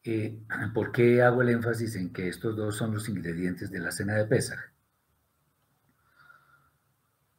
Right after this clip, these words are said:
En algunas, en algunos movimientos convocan a la cena de Pesaj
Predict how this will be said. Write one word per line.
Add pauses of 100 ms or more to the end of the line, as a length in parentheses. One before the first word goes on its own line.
(1500)
En
algunas,
en
algunos
movimientos (580)
convocan
a
la (240)
cena
de
Pesaj